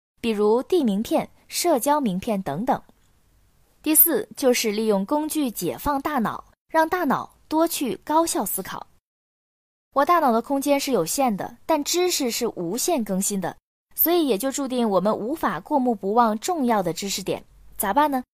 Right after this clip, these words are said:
最好的办法就是给你的大脑外接一个移动硬盘，比如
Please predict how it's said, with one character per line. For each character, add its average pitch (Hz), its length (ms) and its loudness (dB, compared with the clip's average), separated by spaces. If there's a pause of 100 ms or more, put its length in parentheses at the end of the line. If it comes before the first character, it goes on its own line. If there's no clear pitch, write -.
(260)
最 392 180 4
好 196 180 2
的 190 100 0
办 262 180 6
法 180 240 0
就 233 120 -2
是 214 140 -2
给 190 160 -2
你 240 140 -2
的 175 120 0
大 233 180 0
脑 165 300 -2
外 294 240 4
接 254 220 -4
一 202 140 -4
个 214 340 2
移 180 180 -8
动 294 160 0
硬 285 140 -2
盘， 196 400 -4 (180)
比 208 100 -2
如 202 280 2